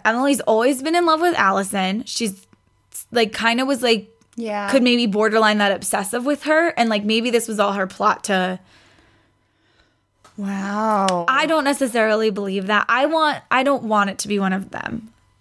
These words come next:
Speaker 1: But so that's, in, in my head, I don't want it to be one of them. I think it could be Ezra or Caleb.
Speaker 2: Caleb?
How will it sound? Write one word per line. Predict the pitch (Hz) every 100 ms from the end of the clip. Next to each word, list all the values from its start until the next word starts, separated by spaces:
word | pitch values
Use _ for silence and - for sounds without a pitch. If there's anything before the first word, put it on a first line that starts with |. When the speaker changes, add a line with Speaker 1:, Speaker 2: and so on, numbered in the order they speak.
| _ _ - -
Speaker 1:
But | 254 -
so | 247
that's, | 240 233
in, | - 240 254
in | 254
my | 240
head, | 240 214
I |
don't | 208 202
want | 190 165
it |
to | -
be |
one | -
of | 131
them. | 139 - - - - - _
I | 202 220 320 302 - _ - _ -
think | 247 233 220
it | 220 226
could | 233 214 190
be | 208 190 185 196 - _ _ _ _ _ _ _ _ _ _ _
Ezra | 151 214 196 214
or | 190 202
Caleb. | - 208 - 50 76 - 208 _ _ _ _ _ _ _ _ _ -
Speaker 2:
Caleb? | - 294 427 466 277 208 262 370